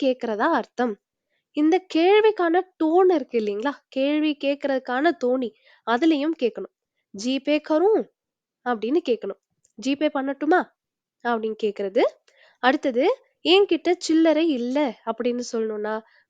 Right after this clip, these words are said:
"மேரே பாஸ் சுட்டா நஹி ஹே, மேரே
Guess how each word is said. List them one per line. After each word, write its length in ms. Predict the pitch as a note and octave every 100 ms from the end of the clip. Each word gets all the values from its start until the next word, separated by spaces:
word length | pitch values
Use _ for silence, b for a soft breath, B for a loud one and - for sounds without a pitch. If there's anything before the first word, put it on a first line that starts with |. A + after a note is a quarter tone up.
| -
"மேரே 380 | B3 D4+ E4+ F#4
பாஸ் 380 | F#4 D4 D4 - - _
சுட்டா 420 | - C#4 _ E4 D#4+ B3+
நஹி 320 | A3+ G#3 D#4
ஹே, 180 | C4 F#3 - _ _ _ _ _ _ _
மேரே 360 | A3 B3 B3+